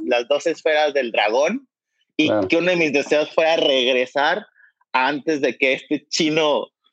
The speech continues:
Speaker 1: comiera ese, ese
Speaker 2: <laughs>
Speaker 1: caldo y
Speaker 2: Ese
Speaker 1: detenerlo,
Speaker 2: murciélago.
Speaker 1: ¿no? Así, y así, así, así.
Speaker 2: Sí.
Speaker 1: Pero es realmente una, e-, es, es ese cambio del ser humano, del miedo a, a la adaptación, a lo desconocido, ¿no? Nosotros, al ser humano por instinto nos encanta planear. Entonces, en cuanto nos quitaron esa,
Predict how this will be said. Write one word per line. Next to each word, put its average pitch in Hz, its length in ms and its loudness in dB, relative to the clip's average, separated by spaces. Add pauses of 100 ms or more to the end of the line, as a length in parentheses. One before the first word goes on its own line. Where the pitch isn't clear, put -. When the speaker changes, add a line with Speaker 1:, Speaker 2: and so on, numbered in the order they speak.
(160)
Speaker 1:
comiera 147 540 2
ese, 147 420 0
ese 135 320 -2
Speaker 2:
<laughs> - 20 -20
Speaker 1:
caldo 170 260 0
y - 40 2
Speaker 2:
Ese 139 160 2
Speaker 1:
detenerlo, 120 80 0 (380)
Speaker 2:
murciélago. 110 60 -6
Speaker 1:
¿no? 135 280 -4
Así, 127 380 -2 (320)
y - 80 0
así, 147 260 -2 (360)
así, 117 320 -4 (340)
así. 123 420 -4 (680)
Speaker 2:
Sí. 139 80 4
Speaker 1:
Pero 165 140 2
es 185 100 0
realmente 214 420 0
una, 220 240 0
e-, 147 220 -2
es, 160 240 -2
es 180 160 -2
ese 190 260 -4
cambio 180 340 0
del 151 200 0
ser 156 180 0
humano, 160 380 0
del 135 180 0
miedo 135 400 2
a, 139 140 2 (260)
a 117 140 0
la 110 140 2
adaptación, 131 540 -2
a 131 60 2
lo 123 100 2
desconocido, 117 680 -2
¿no? 104 120 -6
Nosotros, 113 440 -2
al 117 120 0
ser 135 140 2
humano 143 400 0
por 117 140 2
instinto 127 400 -2
nos 120 160 -2
encanta 110 420 0
planear. 107 320 2
Entonces, 95 300 -6
en 104 40 -10
cuanto 101 300 -2
nos 104 160 -2
quitaron 147 400 0
esa, 180 240 0